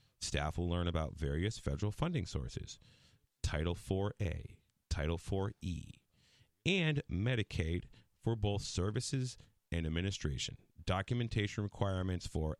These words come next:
accessing federal funds will be discussed. Now, upon further research, and what I've learned is that, um, <clears throat> the, uh, social workers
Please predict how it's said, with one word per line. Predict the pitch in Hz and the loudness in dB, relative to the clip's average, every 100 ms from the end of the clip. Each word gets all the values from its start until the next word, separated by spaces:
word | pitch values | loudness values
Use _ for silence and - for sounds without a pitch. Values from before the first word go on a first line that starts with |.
| 87 | -2
accessing | 87 - 82 - 87 | -2 -2 -2 -2 -4
federal | - 76 73 76 | -4 -4 -2 -4
funds | - 73 69 69 - | -4 -4 -2 -4 -4
will | 73 73 73 | -2 0 -2
be | - 71 | -2 -4
discussed. | - - - - - - _ _ - - - - - _ | -4 -4 -4 -4 -14 -20 _ _ -20 -20 -20 -20 -20 _
Now, | 117 87 - - - _ _ _ _ _ _ _ - | 4 4 -4 -16 -20 _ _ _ _ _ _ _ 0
upon | 78 71 | 0 -2
further | 78 71 | -4 -2
research, | 107 208 - 80 - - - | -2 0 -2 -2 -6 -14 -10
and | 71 | -6
what | 71 | -4
I've | 69 95 | -4 -2
learned | 156 95 82 98 - - - - _ | 0 0 -2 -6 -14 -16 -20 -20 _
is | 90 85 78 - | 2 2 0 -2
that, | 92 87 78 76 - _ _ _ _ _ _ | 0 2 0 -2 -8 _ _ _ _ _ _
um, | 90 87 85 80 - - 55 64 78 80 | 0 2 2 -2 -4 0 0 0 -4 -10
<clears throat> | - _ _ _ - | -16 _ _ _ -8
the, | 82 95 95 | 0 2 2
uh, | 90 87 | 2 0
social | - 139 117 | 0 0 0
workers | 104 98 95 90 | 0 2 0 0